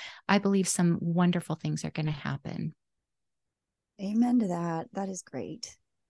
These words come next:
Speaker 2: Well, can you share where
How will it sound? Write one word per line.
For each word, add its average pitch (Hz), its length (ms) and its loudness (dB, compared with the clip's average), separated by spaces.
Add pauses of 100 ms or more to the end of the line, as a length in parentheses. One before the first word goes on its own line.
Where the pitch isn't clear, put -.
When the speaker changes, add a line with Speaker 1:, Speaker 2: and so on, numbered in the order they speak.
(680)
Speaker 2:
Well, 196 280 2
can 247 200 2
you 247 180 4
share 190 560 2
where 180 340 4